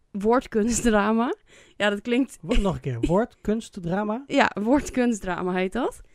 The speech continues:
Speaker 1: En dat is eigenlijk
Speaker 2: Maar
Speaker 1: een soort
Speaker 2: met
Speaker 1: van
Speaker 2: dubbel O of met D T of wat,
Speaker 1: Ja,
Speaker 2: wat?
Speaker 1: gewoon woord, zeg maar, als woordenboek.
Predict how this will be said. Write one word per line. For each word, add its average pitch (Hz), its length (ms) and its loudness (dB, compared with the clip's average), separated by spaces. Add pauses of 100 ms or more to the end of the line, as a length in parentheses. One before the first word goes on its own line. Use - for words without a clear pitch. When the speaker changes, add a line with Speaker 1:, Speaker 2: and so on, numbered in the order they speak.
(440)
Speaker 1:
En 233 140 4
dat 240 200 4
is 269 100 -2
eigenlijk 285 420 4
Speaker 2:
Maar - 80 2
Speaker 1:
een 160 60 2
soort 185 180 4
Speaker 2:
met 160 60 4
Speaker 1:
van 135 100 -4
Speaker 2:
dubbel 175 80 4
O 269 300 0
of - 160 -8
met 156 200 -4 (420)
D 151 220 -6
T 214 200 -4
of 190 60 -8
wat, 180 240 -6
Speaker 1:
Ja, 247 120 4
Speaker 2:
wat? 247 100 4
Speaker 1:
gewoon 247 260 0
woord, 220 320 2
zeg 202 160 -6
maar, 202 180 -2
als 196 220 -2
woordenboek. 202 600 0